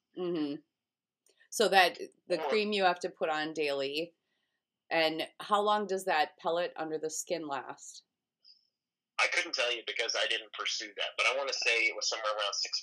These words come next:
Speaker 2: months.
Speaker 1: Okay.
Speaker 2: Uh, it was, it was, you know, more than weekly for sure. It would have been so much more convenient. But here was my thinking about this, Jen. From my experience being a patient,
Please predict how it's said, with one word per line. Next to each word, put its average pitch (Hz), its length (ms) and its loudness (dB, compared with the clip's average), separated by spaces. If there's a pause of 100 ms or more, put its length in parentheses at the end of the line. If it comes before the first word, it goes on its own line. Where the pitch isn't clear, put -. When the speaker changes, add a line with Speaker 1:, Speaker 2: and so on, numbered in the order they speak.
(100)
Speaker 2:
months. - 600 -2
Speaker 1:
Okay. 151 360 -6 (440)
Speaker 2:
Uh, 104 280 -2 (120)
it 139 120 2
was, 147 160 0
it 143 280 0
was, 139 240 -2 (160)
you 117 80 4
know, 90 80 2 (320)
more 135 160 2
than 107 160 -2
weekly 117 400 -2
for 104 120 -6
sure. 117 360 0
It 107 160 -8
would 113 120 4
have - 120 0
been 110 240 2
so - 320 -4
much - 160 0
more 120 240 -2
convenient. 110 560 -10 (640)
But 127 160 0
here 254 160 2
was 277 240 -2
my 226 120 0 (120)
thinking 160 400 -4
about - 320 -2
this, - 640 -4
Jen. 98 320 0 (2500)
From 233 160 0
my 214 160 2
experience 143 640 2
being 127 240 -4
a - 160 -14
patient, - 400 0